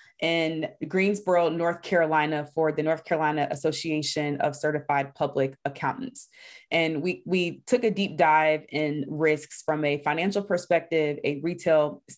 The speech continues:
um, uh, standpoint, healthcare, and government. And as I've been looking through my network, as well as working with some of our customers, we've started to grow more in the financial services space.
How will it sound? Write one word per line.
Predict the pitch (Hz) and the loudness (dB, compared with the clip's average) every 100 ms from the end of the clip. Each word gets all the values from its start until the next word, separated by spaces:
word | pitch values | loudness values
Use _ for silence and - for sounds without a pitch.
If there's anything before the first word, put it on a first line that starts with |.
| _ 143 | _ -6
um, | 143 139 - - _ _ - | -4 -6 -8 -16 _ _ -4
uh, | 139 139 90 - - | -2 -2 -6 -10 -10
standpoint, | - 165 143 - 160 151 - - - - | -4 -2 -2 -2 0 -2 -6 -20 -20 0
healthcare, | 185 175 - 180 156 147 143 143 | 2 2 0 0 0 0 -4 -6
and | 151 139 | -4 0
government. | 151 135 107 - - - _ - - _ - | 0 0 -4 -6 -10 -20 _ -20 -20 _ -2
And | 160 160 160 156 - | 0 2 0 -2 0
as | 160 | 2
I've | 175 208 | 4 4
been | 202 | 2
looking | 185 190 185 180 | 0 -2 -4 -2
through | 170 170 165 165 165 | 0 2 2 0 0
my | 190 190 | 2 4
network, | 196 180 156 170 165 156 - - | 4 2 2 2 2 -2 -10 -2
as | 160 156 | -2 2
well | 165 170 156 | 4 6 6
as | 156 151 | 2 0
working | 170 165 165 | -4 -4 -2
with | 160 160 | -2 -2
some | 160 | -2
of | 160 147 | -2 0
our | 143 - _ - | 0 -2 _ -2
customers, | 254 - - 165 156 156 - _ _ _ _ _ _ - - - | 0 0 0 -2 -2 -4 -10 _ _ _ _ _ _ -20 -8 0
we've | 226 | 2
started | - 196 180 175 | 4 2 2 -2
to | 165 | -4
grow | 160 180 190 | 2 4 4
more | 175 165 151 147 - 156 | 2 2 2 2 -2 -6
in | 160 | -4
the | 151 | -2
financial | 156 156 160 156 | 0 0 -2 -6
services | 143 160 156 151 143 - | -2 -2 -2 -4 -6 -2
space. | 165 202 220 | -2 0 -6